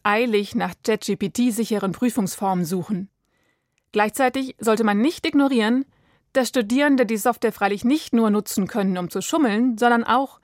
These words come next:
um etwas zu lernen. Dafür braucht es aber die Fähigkeit der genauen und kritischen Textlektüre.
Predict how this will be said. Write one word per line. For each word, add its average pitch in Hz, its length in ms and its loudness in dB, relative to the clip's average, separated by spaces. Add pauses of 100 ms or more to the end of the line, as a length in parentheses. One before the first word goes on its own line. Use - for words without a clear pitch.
(260)
um 240 120 0
etwas 233 300 -2
zu 233 120 0
lernen. 233 560 0 (1120)
Dafür 262 480 0
braucht 220 340 0
es 240 120 -4
aber 220 160 0
die 202 100 -2
Fähigkeit 240 680 -2
der 196 80 -2
genauen 208 520 0
und 240 120 -2
kritischen 233 500 -2
Textlektüre. 196 920 -6